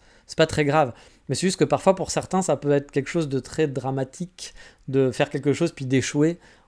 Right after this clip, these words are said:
ou de, ou de, je sais pas, de finalement casser un rêve. Parce qu'il y a des gens comme ça qui sont venus au Japon en kiffant le Japon, en idolisant le Japon, puis quand ils sont venus, bah, ça a cassé leur rêve, et puis ils aiment moins le Japon maintenant.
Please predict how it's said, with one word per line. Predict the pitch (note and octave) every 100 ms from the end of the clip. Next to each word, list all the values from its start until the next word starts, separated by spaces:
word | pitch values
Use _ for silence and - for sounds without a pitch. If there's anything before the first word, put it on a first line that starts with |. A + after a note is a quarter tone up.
| -
ou | C3+
de, | C3 C3+ C3 C3 _ _ _ -
ou |
de, | B2+
je | B2
sais | C#3
pas, | C#3+
de | D3 C3+ B2+ B2+
finalement | D3+ C#3+
casser | C#3+ C#3 -
un | C#3+ D3
rêve. | C#3+ G3+ B2+ -
Parce | -
qu'il | A#2+
y |
a |
des | C#3
gens | G#3
comme | F#3
ça | -
qui | C3+
sont | -
venus | C3 C3+
au |
Japon | C3 C3 D#3 C#3+
en | G#2+ -
kiffant | - B2+ - D3+
le | C3+
Japon, | B2 A#2+ D#3
en | C3
idolisant | B2+ C3+ C3 B2
le | B2+
Japon, | A#2+ B2 E3 F3
puis | -
quand | C#3
ils | -
sont | C#3+
venus, | D3 G3+
bah, | G#3
ça | B2+
a |
cassé | A#2 D3+ G3+
leur | E3+
rêve, | B2+ D3+
et | E3
puis | -
ils | C3
aiment | C#3
moins | C#3 D3+
le |
Japon | C#3+ B2+ C#3
maintenant. | C2+ C2